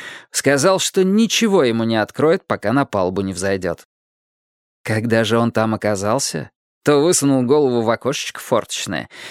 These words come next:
и, показывая на сверкающий ключик, закричал: «Вот он, ваш ключик. Я забираю его с собой, чтобы дочь твоя никогда не проснулась, ибо хочу отомстить за то, что ты меня опозорил, выставив на потеху в клетке железной».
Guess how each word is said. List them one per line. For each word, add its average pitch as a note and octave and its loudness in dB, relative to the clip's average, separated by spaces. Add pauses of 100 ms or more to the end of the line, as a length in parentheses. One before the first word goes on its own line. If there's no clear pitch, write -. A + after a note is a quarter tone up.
(120)
и, B2 0
показывая D3 2
на C#3+ 2
сверкающий C#3+ 0
ключик, A#2+ -2
закричал: A2+ -4 (600)
«Вот C#4+ 2
он, D3 0
ваш G#3 0
ключик. A3+ -2 (520)
Я - 4
забираю A3 4
его G#3+ 4
с - 2
собой, A3 2
чтобы C#3 -2
дочь G#3 2
твоя D#3+ 2
никогда G#3 0
не C3+ -4
проснулась, C#3 0
ибо E3 2
хочу F#3+ 0
отомстить A#3+ 0
за C#3+ 2
то, B3+ 2
что - -2
ты C4 -2
меня D3 4
опозорил, C#3+ 0
выставив D3+ 0
на C3 -2
потеху D#3 0
в - -6
клетке C#3+ 0
железной». F2+ -8